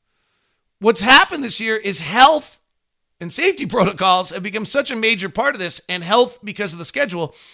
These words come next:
that health has driven these more than anything else. So the Lakers are thirty-six and twenty-five on the season.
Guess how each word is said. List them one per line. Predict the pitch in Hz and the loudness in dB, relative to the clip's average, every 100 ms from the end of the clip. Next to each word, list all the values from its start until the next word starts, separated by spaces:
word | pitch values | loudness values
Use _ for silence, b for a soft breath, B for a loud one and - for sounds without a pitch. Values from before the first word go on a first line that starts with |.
| b b b b | b b b b
that | 196 226 | -4 -4
health | 175 220 370 285 - 190 | 0 2 2 0 -8 -8
has | 220 170 | -6 -6
driven | - 220 240 240 196 | -4 -4 -2 -6 -6
these | 160 196 180 - _ _ _ | -10 -8 -8 -10 _ _ _
more | 185 233 | -4 -2
than | 185 185 | -4 -6
anything | 208 214 170 | -4 -4 -4
else. | 170 - - - _ _ b b b b | -6 -8 -12 -20 _ _ b b b b
So | - | -4
the | 262 269 | -2 0
Lakers | 339 359 359 | 0 0 -2
are | 208 214 208 | 0 0 0
thirty-six | - - 254 302 311 269 - 220 214 - | -2 0 2 2 -4 -4 -2 -2 -2 -6
and | - 175 | -8 -10
twenty-five | - 185 220 240 214 196 185 175 151 - | -10 -4 -2 -2 0 4 6 6 2 -4
on | 160 | -8
the | 147 | -6
season. | - 113 85 | -8 -10 -14